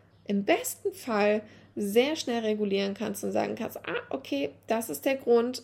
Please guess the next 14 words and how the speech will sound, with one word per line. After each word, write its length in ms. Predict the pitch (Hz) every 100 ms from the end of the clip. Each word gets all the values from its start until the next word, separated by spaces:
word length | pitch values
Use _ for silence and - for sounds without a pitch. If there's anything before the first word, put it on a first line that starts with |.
| -
okay, 480 | 208 - - 208 -
dann 200 | 214 196
finde 220 | 214 277 269
ich 120 | -
auch 80 | 247
schneller 320 | - 240 233
eine 160 | 233
Lösung, 500 | 233 208 202 202 196 -
ich 160 | -
habe 120 | - -
Klarheit 460 | 240 208 220 196
über 220 | 190 208 214
mein 280 | 220 220
Selbst 600 | 214 190 185 190 - -